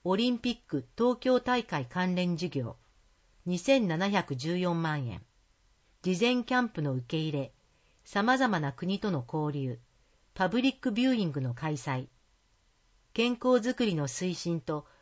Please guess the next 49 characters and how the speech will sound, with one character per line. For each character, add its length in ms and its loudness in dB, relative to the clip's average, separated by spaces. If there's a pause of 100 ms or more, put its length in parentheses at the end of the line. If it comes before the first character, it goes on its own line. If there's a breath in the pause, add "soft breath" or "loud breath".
ス 180 -14
ポ 200 4
ー 40 2
ツ 160 -8
健 260 -2
康 200 0
日 100 0
本 240 0
一。 340 -8 (1000)
龍 240 2
ヶ 120 4
崎 400 -2
タ 140 -2
ツ 140 -4
ノ 140 2
コ 140 4
ハ 200 4
ー 20 -4
フ 140 -4
マ 140 2
ラ 100 4
ソ 160 -2
ン 80 -2
大 220 2
会 200 -4
開 240 -2
催 220 -2
費、 260 -12 (540)
千 320 4
六 220 2
百 200 2
万 260 2
円。 220 -2 (720)
マ 220 2
イ 100 2
ン 180 -2 (140)
健 280 2
康 140 2
サ 160 2
ポ 160 0
ー 60 4
ト 80 0
セ 180 -2
ン 60 -2
タ 140 0
ー 80 2
の 160 -2
運 280 0
営、 240 -4